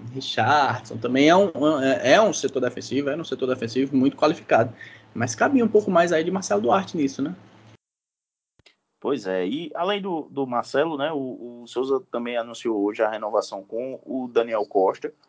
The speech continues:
Speaker 2: outro grande destaque da temporada do, do Dinossauro,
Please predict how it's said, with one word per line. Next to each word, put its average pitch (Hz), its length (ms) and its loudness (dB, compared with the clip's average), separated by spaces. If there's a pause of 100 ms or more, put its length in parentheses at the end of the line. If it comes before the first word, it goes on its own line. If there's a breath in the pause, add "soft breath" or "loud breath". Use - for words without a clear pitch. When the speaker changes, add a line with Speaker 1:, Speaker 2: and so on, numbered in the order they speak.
(120)
Speaker 2:
outro 127 300 0
grande 107 400 2
destaque 98 400 0
da 98 100 2
temporada 101 460 0
do, 92 380 -8
do 104 120 -6
Dinossauro, 107 680 4